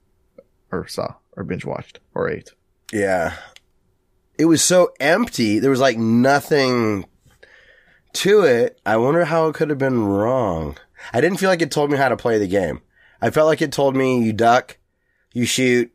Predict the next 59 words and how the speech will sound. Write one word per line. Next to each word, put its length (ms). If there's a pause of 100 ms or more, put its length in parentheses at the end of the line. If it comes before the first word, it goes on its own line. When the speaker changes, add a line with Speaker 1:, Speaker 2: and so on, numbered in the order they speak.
(120)
Speaker 2:
this 220
button 280
changes 360
your 100
weapon, 500
move 220
on." 280 (640)
Speaker 1:
Yeah. 340 (220)
Speaker 2:
At 80
one 160
time, 240
it 80
asked 240
me 40
if 120
I 60
can 140
shoot 300
a 60
tank. 500 (880)
Maybe 240
Speaker 1:
<laughs> 0
Speaker 2:
that's 420
what 200
it 80
is, 120
'cause 100
I 100
did 160
try 160
to 80
shoot 180
the 80
tank. 420
Speaker 1:
I 100
think 220
it 40
was 140
a 80
ducking 360
thing, 160
'cause 100
I 40
remember 180
them 120
talking 220
about 60
the 80
chest 200
high 100
walls. 420 (720)
Like, 220
"Don't 180
do 180
it 120
that 200
way. 240 (300)
You'll 180
die." 340